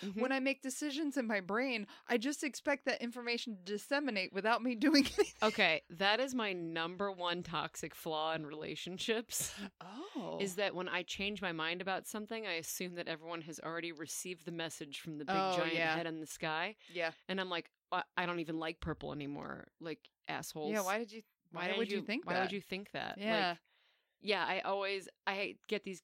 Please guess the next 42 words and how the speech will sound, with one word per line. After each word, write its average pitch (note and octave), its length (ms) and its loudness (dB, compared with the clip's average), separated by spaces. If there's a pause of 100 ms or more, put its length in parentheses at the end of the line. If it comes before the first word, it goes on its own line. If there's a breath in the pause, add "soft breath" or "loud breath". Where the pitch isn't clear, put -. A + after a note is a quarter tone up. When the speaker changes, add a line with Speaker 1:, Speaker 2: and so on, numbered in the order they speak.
Speaker 1:
great F#3+ 420 0
paradigm F3 540 -4
shifts E3 440 -4
in D#3+ 100 -4
my D#3 140 -4
manner F3 480 0
of D3+ 120 -6
thinking. F#3 420 -2
Speaker 2:
Yeah. F4 120 0 (220 loud breath)
Speaker 1:
And A#3 160 2
then A#3 80 4
I A#3 100 6
just A#3 240 -2
assume A#3+ 340 -2
that A#3 100 0
everyone G#3+ 500 -2
near G#3+ 240 0
me G#3+ 320 -2 (240 loud breath)
has G3+ 320 -4
osmotically, G#3 1080 -2
uh, - 60 -16 (1000)
received A3 520 2
Speaker 2:
I G3+ 60 4
Speaker 1:
the G#3 80 8
Speaker 2:
know. C#4+ 100 10
Speaker 1:
message. E3+ 260 -2
Speaker 2:
And G#3+ 80 6
I'm A#3+ 140 6
trying D4 240 2
to D#4+ 80 -2
get A3+ 140 0
better G#3 180 4
at F#3+ 100 4
identifying F#3 680 0
when F#3+ 100 -6
that F3+ 140 -2
happens. F#3+ 440 -2
Like, F#3+ 180 0
when F#3+ 100 -2
I F#3 120 2
told F3+ 320 -4
you F3+ 420 -2